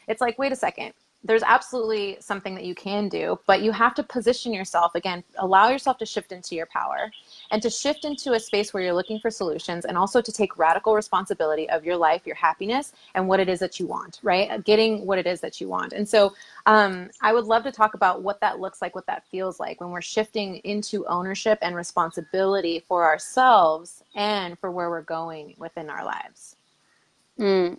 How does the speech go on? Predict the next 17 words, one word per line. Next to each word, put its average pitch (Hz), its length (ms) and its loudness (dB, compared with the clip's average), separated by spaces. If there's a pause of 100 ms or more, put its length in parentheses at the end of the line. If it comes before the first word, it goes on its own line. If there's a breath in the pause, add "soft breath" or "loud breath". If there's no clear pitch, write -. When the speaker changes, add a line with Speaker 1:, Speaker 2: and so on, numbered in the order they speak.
Speaker 2:
I 190 100 6
love 175 240 6
it. 156 200 0
I 185 80 0
love 175 220 4
it. 165 120 2
And 175 100 0
I 190 80 4
just 190 140 -6
wanna 190 160 2
reply 175 300 4
to 170 180 -2
Eric. 180 280 2
Eric, 190 280 2
you're 180 140 -2
asking 196 380 0
about 165 360 4